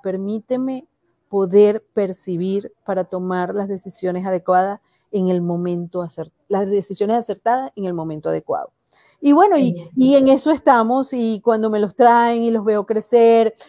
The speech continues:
Speaker 1: y, uy, este, ayer estuve un ratito de, de esparcimiento porque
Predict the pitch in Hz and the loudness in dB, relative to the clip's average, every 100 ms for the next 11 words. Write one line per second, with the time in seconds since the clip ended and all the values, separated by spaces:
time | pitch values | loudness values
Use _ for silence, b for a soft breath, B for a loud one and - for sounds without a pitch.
0 | B - 254 240 233 - b b 269 254 | B -2 0 2 0 -4 b b 4 8
1 | 254 247 240 233 _ - 233 240 214 240 | 8 8 6 2 _ -2 2 2 2 4
2 | 214 208 226 220 247 254 226 240 233 - | 6 6 4 2 0 0 4 4 2 -4
3 | _ - 214 233 233 233 - 240 226 _ | _ -6 -2 0 -2 -6 2 2 2 _
4 | - 233 226 226 220 - 214 214 202 247 | 0 4 6 6 2 -2 0 0 2 0
5 | - 254 220 214 208 247 240 233 208 - | 0 -2 -4 -4 -2 -2 -2 -2 -4 -4
6 | 214 | -4